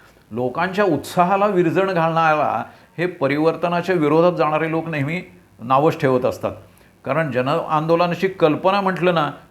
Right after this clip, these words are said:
तरीसुद्धा स्वाभाविकपणानं ह्या सगळ्या लोकांना त्रास होतो आणि जनतेमध्ये नाही म्हटलं तरी थोडी घबराट होतेच. "अरे बापरे," असं होतंच. पण त्यासाठी जन आंदोलन जे संघटित करून करतात,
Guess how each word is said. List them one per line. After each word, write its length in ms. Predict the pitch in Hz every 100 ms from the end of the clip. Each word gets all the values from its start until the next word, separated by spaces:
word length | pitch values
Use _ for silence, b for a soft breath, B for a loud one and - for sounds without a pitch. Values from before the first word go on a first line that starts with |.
| -
तरीसुद्धा 420 | 165 180 180 185
स्वाभाविकपणानं 760 | 180 147 139 170 170 170 175 180
ह्या 300 | 160 151 156
सगळ्या 640 | 160 151 170 180 185 180
लोकांना 440 | 135 131 123 151 175
त्रास 340 | 175 185 180
होतो 360 | 175 143 131 123 B -
आणि 160 | 131
जनतेमध्ये 600 | 160 139 139 180 175 180
नाही 220 | 190 147 170
म्हटलं 240 | 170 175 170
तरी 100 | 175
थोडी 180 | 170 175
घबराट 440 | 160 120 117 131 135
होतेच. 500 | 101 104 107 117 - - _
"अरे 140 | 120
बापरे," 320 | 131 113 117 123
असं 220 | 120 165
होतंच. 480 | 139 139 185 - - B B B _
पण 120 | 180
त्यासाठी 580 | 175 139 180 190 190 214
जन 240 | 170 139
आंदोलन 800 | 156 - 165 170 175 202 214 151
जे 220 | 98 135
संघटित 500 | 151 131 127 156 190 190
करून 260 | 180 180 190
करतात, 640 | 180 196 196 - 120 110